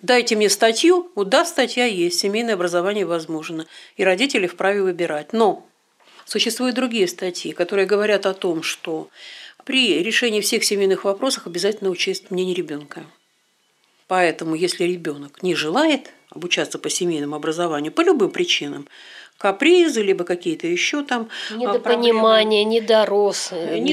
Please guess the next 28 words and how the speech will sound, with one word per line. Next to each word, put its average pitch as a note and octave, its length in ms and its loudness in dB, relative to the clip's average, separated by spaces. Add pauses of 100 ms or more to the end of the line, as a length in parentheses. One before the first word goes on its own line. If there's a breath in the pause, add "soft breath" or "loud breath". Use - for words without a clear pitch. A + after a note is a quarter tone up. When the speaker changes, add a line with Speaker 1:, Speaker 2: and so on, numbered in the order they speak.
Speaker 1:
недорос, C4+ 560 2
Speaker 2:
пон- G#3+ 60 0
Speaker 1:
э, G3 400 4
вот, F#3+ 440 0
то, E3 880 2
э, - 20 -10
в - 60 -6
силу C4 260 2
закона B3+ 400 2
об A3+ 100 2
образовании, B3 760 2
значит, G3 460 0
ребенок G#3 420 -2
имеет G3 260 0
право F#3 300 0
вы-, F#3+ 200 4
выразить F#3 440 -2
свое G3+ 260 0
мнение, A3+ 580 2
и G3 400 -2
спор A3+ 380 -2
между F#3 280 0
родителем F#3+ 480 0
и G3 40 2
ребенком G#3+ 460 -2
на E3+ 60 0
эту E3 200 -6
тему E3 400 -6